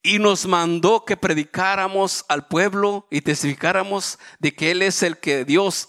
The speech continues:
ha puesto por juez de vivos y de muertos. Y de este dan testimonios todos los profetas, de que todos los que en él creen, creyeren,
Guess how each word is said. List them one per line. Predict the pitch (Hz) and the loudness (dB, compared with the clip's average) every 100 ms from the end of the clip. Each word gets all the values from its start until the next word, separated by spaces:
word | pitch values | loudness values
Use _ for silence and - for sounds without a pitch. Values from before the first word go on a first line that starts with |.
| - | -2
ha | 165 | -2
puesto | - 202 196 - 208 202 - - | 2 0 0 -2 -2 -4 -14 -4
por | 160 143 | -2 0
juez | 165 185 180 | 2 0 2
de | 151 | 0
vivos | 160 208 180 147 156 | 0 -2 -2 -4 -4
y | |
de | 135 | -6
muertos. | 135 156 160 - 113 - - _ _ _ _ _ _ _ _ _ _ _ - - - _ _ _ _ _ _ _ | -2 -4 -4 -8 -16 -18 -20 _ _ _ _ _ _ _ _ _ _ _ -20 -20 -20 _ _ _ _ _ _ _
Y | 151 | -2
de | 147 147 | 2 2
este | 190 - - 185 156 - _ _ _ | 2 -4 -2 0 0 -4 _ _ _
dan | 156 160 175 | -2 -2 -2
testimonios | 156 151 151 147 165 165 139 | -4 -2 -2 0 0 0 -4
todos | - 151 180 | -4 -4 -2
los | 151 - | -2 -2
profetas, | 143 - 175 - 120 - - - | -4 0 -2 -2 -6 -6 -10 -8
de | 147 147 | -6 -4
que | 143 | -2
todos | - 185 202 | 0 2 2
los | 190 165 | 2 0
que | - | -2
en | 156 | -2
él | 170 185 | -2 -2
creen, | - 175 220 220 254 _ _ _ _ _ | -4 -2 -2 -6 -14 _ _ _ _ _
creyeren, | - 156 139 208 170 135 135 | -4 -2 0 0 0 -2 -4